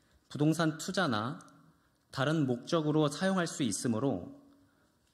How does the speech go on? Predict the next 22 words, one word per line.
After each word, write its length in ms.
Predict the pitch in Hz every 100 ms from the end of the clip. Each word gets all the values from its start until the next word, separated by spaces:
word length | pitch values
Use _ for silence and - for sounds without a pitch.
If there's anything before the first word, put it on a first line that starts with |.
| -
정부 360 | - 139 143 175
예산을 680 | 117 120 165 160 170 127 113 - - _ _
가정에서 500 | - 123 143 147 147
온전히 560 | 143 123 139 156 175 165
자녀 300 | - 120 135 - - - -
양육을 580 | 123 123 143 151 147 127
위해 280 | 131 135 135
사용할 360 | - 175 165
수 180 | 151 -
있게 500 | 110 - 92 104 156 - - _ _ - - _ _
출산 600 | - - 208 - 196 170
양육 380 | 110 120 120 139 - - -
연금 600 | 120 120 131 135 151 151
공단을 640 | 151 123 131 131 120 139 147
설립하겠습니다. 920 | - 151 151 127 113 - 95 92 92 - _ _ _ _ _ _ _ _ _ -
매달 380 | 131 170 175
약 360 | 131 151 - - - - -
오백만 520 | 135 147 180 175 147
원을 380 | 143 151 131 110
출산 480 | - 202 202 208 135
양육을 480 | 117 131 139 135
위해 380 | 117 120 131 135